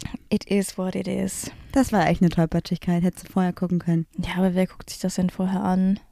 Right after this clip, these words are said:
Speaker 2: Ich weiß nicht. Ich würd's jetzt das nächste Mal auf jeden Fall machen.
Speaker 1: Hm.
Speaker 2: Okay, Juli, dann lass mich überlegen, hatte ich noch eine Tollpatschigkeit? Nee, ne? Oh,
Speaker 1: Ich weiß
Speaker 2: doch,
Speaker 1: nicht,
Speaker 2: äh,
Speaker 1: seit wir
Speaker 2: nee.
Speaker 1: hier wohnen, sterben die Fische die ganze Zeit.
Speaker 2: Oh, ich möchte darüber nicht reden.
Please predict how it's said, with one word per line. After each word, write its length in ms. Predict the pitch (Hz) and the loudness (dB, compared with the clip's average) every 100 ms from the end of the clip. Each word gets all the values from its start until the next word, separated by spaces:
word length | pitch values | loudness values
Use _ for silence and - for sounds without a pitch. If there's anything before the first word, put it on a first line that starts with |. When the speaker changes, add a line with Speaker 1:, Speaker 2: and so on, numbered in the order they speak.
| _ _ _ - | _ _ _ -2
Speaker 2:
Ich 160 | 277 370 | -2 0
weiß 180 | 440 | 0
nicht. 200 | 330 170 | 0 0
Ich 220 | - 185 226 | -2 -4 -4
würd's 160 | - | 0
jetzt 160 | 269 - | 0 4
das 60 | 262 | 6
nächste 260 | 254 - | 6 6
Mal 140 | 240 220 | 6 8
auf 60 | |
jeden 160 | 220 220 | 6 6
Fall 140 | 202 | 6
machen. 320 | 185 175 180 - _ - - | 6 4 2 -2 _ -20 -8
Speaker 1:
Hm. 220 | 214 196 208 - - - - - - - - - | -4 -4 -6 -10 -20 -20 -20 -20 -20 -20 -20 4
Speaker 2:
Okay, 380 | 226 220 - 254 | 6 8 10 10
Juli, 400 | 240 202 185 180 | 12 10 10 8
dann 460 | 170 175 214 254 269 - | 10 10 12 10 8 4
lass 120 | 180 | 4
mich 120 | 233 | 2
überlegen, 240 | 214 208 180 | 4 4 4
hatte 120 | 165 | 4
ich 60 | 190 | 4
noch 60 | |
eine 120 | 247 262 | 4 4
Tollpatschigkeit? 760 | 285 285 277 277 - 294 294 - - _ _ _ - | 2 2 -2 -4 2 2 2 -4 -20 _ _ _ 2
Nee, 200 | 190 185 | 4 6
ne? 160 | 202 - _ _ _ _ - - - - | 4 -2 _ _ _ _ -20 -20 -12 4
Oh, 100 | 170 | 8
Speaker 1:
Ich 60 | |
weiß 160 | - 233 | 8 8
Speaker 2:
doch, 60 | 233 | 8
Speaker 1:
nicht, 120 | 214 | 8
Speaker 2:
äh, 40 | |
Speaker 1:
seit 120 | 170 | 10
wir 60 | 160 | 10
Speaker 2:
nee. 120 | 156 | 10
Speaker 1:
hier 180 | 220 202 | 10 8
wohnen, 200 | 220 233 | 8 6
sterben 360 | - 214 214 214 | 6 4 6 6
die 100 | 202 | 4
Fische 320 | - 233 208 | 0 -2 -2
die 80 | 196 | 0
ganze 320 | 190 196 - | 0 0 -2
Zeit. 280 | - 196 170 | 0 2 2
Speaker 2:
Oh, 60 | 170 | 0
ich 140 | - | -2
möchte 220 | 220 185 - | -4 -4 -6
darüber 240 | 226 202 | -4 -4
nicht 200 | 208 - | -6 -6
reden. 340 | - - 214 | -6 -4 -6